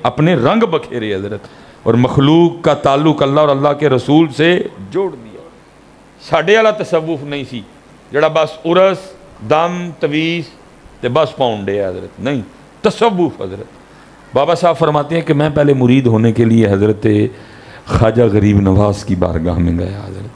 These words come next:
क्योंकि नाम था जी उस वक्त उनका। फरमाते, "जब मैं आपकी बारगाह में पहुंचा ना, तो दुनिया बैठी थी।" फरमाते, "इतनी आगे जगह तो नहीं मिली, मैं पीछे बैठा, लेकिन हुआ क्या,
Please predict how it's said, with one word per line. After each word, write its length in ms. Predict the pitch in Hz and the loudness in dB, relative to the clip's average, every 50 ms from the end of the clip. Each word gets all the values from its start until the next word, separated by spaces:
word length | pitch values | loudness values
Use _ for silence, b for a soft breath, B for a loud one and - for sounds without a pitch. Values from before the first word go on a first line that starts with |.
| - - - | -16 -4 -2
क्योंकि 220 | 127 127 151 165 - - - | -2 0 0 -2 -4 -4 -6
नाम 460 | 92 90 92 104 104 120 135 151 156 | -4 -2 0 0 0 0 0 -2 -2
था 140 | - 139 139 | -2 -2 -2
जी 180 | 135 147 165 | -2 -2 -4
उस 120 | 165 131 - - | -4 -6 -8 -12
वक्त 340 | 135 127 - - - - | -14 -14 -14 -18 -16 -14
उनका। 240 | 123 117 113 - 120 - B B B B B B B B B B B B B B B B B B - - | -14 -14 -14 -16 -20 -20 B B B B B B B B B B B B B B B B B B -4 -2
फरमाते, 320 | 123 135 147 147 156 156 | 0 0 0 0 0 2
"जब 120 | 151 156 | 2 2
मैं 120 | 151 147 143 | 2 2 0
आपकी 240 | 143 139 - 151 143 | 0 -2 -4 -4 0
बारगाह 340 | 131 131 127 131 139 147 | 0 2 2 2 2 0
में 180 | 143 143 135 127 | 2 0 0 0
पहुंचा 340 | - 160 165 151 143 135 120 | 0 0 0 2 0 0 2
ना, 120 | 117 113 | 0 0
तो 140 | 110 123 139 | 0 0 0
दुनिया 320 | 131 147 165 170 180 185 | 2 2 0 0 0 0
बैठी 320 | 175 165 185 180 - 165 160 | 0 0 0 -2 -2 -6 -8
थी।" 120 | - - - - - - - - - - - - - - - - | -10 -14 -20 -20 -20 -20 -20 -20 -20 -20 -20 -20 -20 -20 -4 -2
फरमाते, 320 | - 117 120 127 127 147 151 | 0 0 0 0 2 0 0
"इतनी 260 | 147 151 151 156 147 | 0 0 0 2 2
आगे 240 | 135 135 135 156 147 | 2 2 2 2 2
जगह 220 | 151 147 147 143 | 2 2 2 2
तो 140 | 127 - 131 | 2 2 0
नहीं 180 | 135 156 165 | 0 0 0
मिली, 320 | 151 139 131 127 127 123 123 - | 0 2 2 4 2 2 2 2
मैं 160 | 113 117 - | 2 2 4
पीछे 300 | - 139 131 - 151 131 | 2 2 2 2 0 2
बैठा, 300 | 117 110 107 - - 127 | 2 2 2 2 2 0
लेकिन 260 | 131 131 131 135 110 | 2 2 2 2 4
हुआ 240 | 98 107 127 147 135 | 4 4 6 4 4
क्या, 380 | - - 113 104 98 95 98 | 2 0 -2 0 0 -2 -2